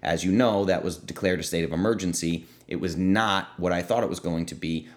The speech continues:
What has turned out to be true is I think that my sources were just very, very far ahead of the game.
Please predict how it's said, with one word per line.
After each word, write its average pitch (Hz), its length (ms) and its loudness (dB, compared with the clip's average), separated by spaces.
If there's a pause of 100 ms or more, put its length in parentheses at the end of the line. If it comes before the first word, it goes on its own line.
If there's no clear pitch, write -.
What 92 160 2
has 101 280 0
turned 135 320 2
out 113 260 4
to - 60 -10
be 95 140 -2
true 156 380 4
is 101 340 2
I 87 160 0
think 90 400 -4
that 87 160 -2
my 82 220 -4
sources 87 500 -4
were 95 100 0
just 104 260 -4
very, 135 400 0
very 104 420 2
far 92 340 0
ahead 95 220 2
of 82 80 -4
the 87 60 -2
game. 69 360 -6